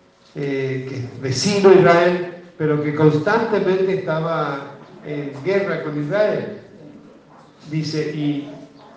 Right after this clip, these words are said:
habían venido los sirios y habían citado, si-, sitiado la capital de Samaria.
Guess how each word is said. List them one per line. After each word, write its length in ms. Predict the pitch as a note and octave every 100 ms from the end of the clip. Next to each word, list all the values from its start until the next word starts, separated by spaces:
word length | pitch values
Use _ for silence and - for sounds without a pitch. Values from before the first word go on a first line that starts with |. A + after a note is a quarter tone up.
| -
habían 300 | D3 D#3 F3+
venido 320 | F3+ F3+ F#3
los 220 | F#3+ F#3+ F#3+
sirios 340 | F#3+ G3 F#3+
y 60 | D#3+
habían 280 | D3+ D3+
citado, 720 | D3+ D#3 D3+ E3+ F3 F#3 F#3 F3+
si-, 360 | D#3+ D#3+ D#3
sitiado 880 | - E3+ D#3+ E3 G3 E3 D#3+ E3 - - - - - - - - D3
la 160 | C#3+
capital 540 | C#3 B2 C#3 D#3 D#3+ D#3+
de 100 | -
Samaria. 720 | D3+ D#3 G3+ D#3 C3+ A#2+